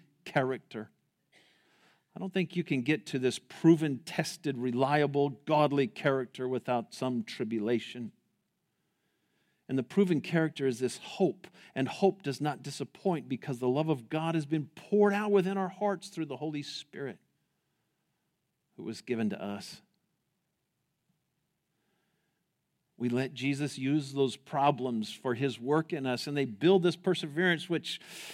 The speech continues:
brings proven character, this character that can stand up to any situation the world wants to throw at me. I'm been tested by the fires of life and found to be honest,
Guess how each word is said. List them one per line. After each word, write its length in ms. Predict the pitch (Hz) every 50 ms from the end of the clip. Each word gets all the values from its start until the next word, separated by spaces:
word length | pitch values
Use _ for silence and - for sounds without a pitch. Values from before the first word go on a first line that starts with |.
| - - - _ -
brings 340 | - 180 214 214 202 156 -
proven 520 | - - - - 202 220 196 185 185 165 -
character, 640 | - - - - 175 190 202 214 190 - - 165 156
this 160 | 147 165 160
character 560 | - - - - 220 254 269 262 220 - 214
that 120 | 180 165 -
can 160 | - 165 147
stand 720 | - - - - - - 208 240 277 294 285 262 190 - - - - - 214 -
up 160 | 233 262 190
to 60 | - 240 -
any 280 | - 330 339 349 349 294
situation 720 | - 311 302 - - 254 240 220 196 175 - - 190 180
the 80 | 180 165
world 260 | 160 165 165 160 151
wants 220 | 147 156 147 -
to 100 | - 151
throw 340 | 127 - - 151 143 139 139
at 140 | 127 127 -
me. 140 | 123 135 147
I'm 120 | 175 196
been 160 | 190 254 220
tested 540 | - - - - 302 294 - - - 262 196
by 140 | 180 196 190
the 100 | 180 170
fires 540 | 170 - - 262 277 294 302 311 311 226 226
of 100 | 269 214
life 520 | 202 226 240 247 254 247 226 180 - - - - - - _ _ _ _ _ _ _ _ _ _ _ _ _ _ -
and 140 | 160 165 156
found 380 | - - 240 262 285 294 285
to 60 | 294 277
be 200 | 294 285 294 294
honest, 800 | - 240 262 277 294 294 254 202 175 - - - - - - -